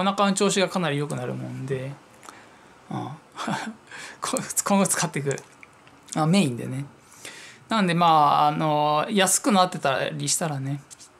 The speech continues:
うん。野菜生活百も安くなってたりしたら、あの、買っ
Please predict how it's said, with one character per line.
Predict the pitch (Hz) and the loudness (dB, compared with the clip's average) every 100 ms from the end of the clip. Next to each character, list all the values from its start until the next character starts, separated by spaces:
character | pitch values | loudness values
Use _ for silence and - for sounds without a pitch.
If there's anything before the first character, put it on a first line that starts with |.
| _ 208 | _ -14
う | |
ん。 | 170 156 160 - - - - - - - - - - - | -10 -10 -12 -18 -20 -20 -18 -18 -18 -20 -20 -20 -20 -8
野 | 196 | -4
菜 | 175 214 | 0 0
生 | 254 | 0
活 | 202 165 | 0 -2
百 | 160 170 196 | -2 -2 0
も | 175 | 0
安 | 180 185 | 0 0
く | 185 | -2
な | 165 | -2
っ | |
て | 156 | -2
た | 156 | -4
り | 151 | -2
し | 156 | -2
た | 220 | 2
ら、 | 226 226 226 202 180 | 4 6 6 4 4
あ | 156 | 2
の、 | 151 147 | 0 -2
買 | 156 | -2
っ | 165 | -4